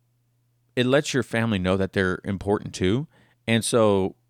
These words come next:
you know, as, as a dad, I wanna make sure that my oldest son feels like, you know, he's not being ignored and everything that I wanna do is, you know, the first thing. And I know I need to be better about that too. Um, but yeah, so, like, just an open communication is just, like, crucial.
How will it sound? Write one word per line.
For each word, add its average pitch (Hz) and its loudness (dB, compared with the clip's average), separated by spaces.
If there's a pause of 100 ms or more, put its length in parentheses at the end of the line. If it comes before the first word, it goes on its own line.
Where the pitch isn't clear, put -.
(200)
you 110 -4
know, 98 0
as, 104 -2
as 107 -2
a 98 -4
dad, 95 -2
I - -8
wanna 98 -4
make 92 -6
sure - -6
that 85 -8
my 92 -6
oldest 90 -4
son 90 -6
feels 87 -8
like, 95 -10
you 110 -10
know, 90 -10
he's 92 -8
not 90 -4
being 92 -6
ignored 92 -8
and 95 -12
everything 92 -8
that 90 -4
I 92 0
wanna 95 -4
do 92 -4
is, 92 -10
you 95 -10
know, 90 -6
the - -12
first - -10
thing. 92 -8
And 85 -10 (280)
I - -8
know 87 -6
I 85 -12
need 87 -14
to 107 -10
be - -12
better 107 2
about 113 4
that 135 0
too. 101 -4 (420)
Um, 85 -8 (220)
but 117 -2
yeah, 127 -2
so, 113 -2
like, 107 -4 (100)
just 135 -4
an - -6
open 123 2
communication 98 -4
is 87 -8
just, - -10
like, 92 -12 (480)
crucial. 104 -4